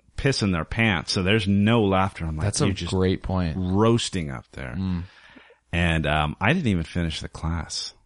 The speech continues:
Speaker 2: Really?
Speaker 1: I didn't.
Speaker 2: Kinda just hated it.
Speaker 1: Uh, yeah, I, I was just too stressful.
Speaker 2: Hmm.
Speaker 1: Yeah.
Speaker 2: Did you, did you not even really feel like you got good advice from the one person, you know, putting it on?
Speaker 1: I, I don't, I didn't, f-, I felt, like, okay about it. Um,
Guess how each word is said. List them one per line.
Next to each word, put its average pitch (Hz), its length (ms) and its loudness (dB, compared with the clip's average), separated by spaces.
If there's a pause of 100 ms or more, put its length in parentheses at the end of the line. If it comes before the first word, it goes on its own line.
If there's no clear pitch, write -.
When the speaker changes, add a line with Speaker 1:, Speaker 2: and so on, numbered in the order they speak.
(160)
Speaker 2:
Really? 107 360 4
Speaker 1:
I 80 100 2
didn't. 71 500 -4 (480)
Speaker 2:
Kinda 92 280 0
just 87 260 -4
hated 82 300 -4
it. 67 160 -6 (340)
Speaker 1:
Uh, - 60 0
yeah, 160 260 6 (220)
I, 127 80 4
I 131 60 6
was 127 200 0 (160)
just - 300 -2
too 139 120 0
stressful. - 680 -4 (360)
Speaker 2:
Hmm. 104 300 -2
Speaker 1:
Yeah. 104 300 2 (200)
Speaker 2:
Did 107 120 -2
you, 107 160 2
did 104 180 2
you 104 60 4
not 104 180 6
even 101 140 2
really 95 120 2
feel 90 180 0
like 90 120 0
you 87 60 -4
got 78 240 0
good 85 160 0
advice 80 460 -2
from 80 260 -4
the 73 180 0
one 80 260 -2
person, 82 400 -6 (240)
you 82 80 -4
know, 78 180 -2
putting 85 200 -2
it 80 80 -2
on? 85 260 -2 (760)
Speaker 1:
I, 180 200 4
I 175 120 4
don't, 208 260 -2
I 170 100 4
didn't, 190 200 2
f-, - 180 -12
I 170 120 4
felt, 180 260 2
like, 135 120 2
okay 104 420 2
about 69 360 0
it. 67 100 -8 (100)
Um, 101 580 4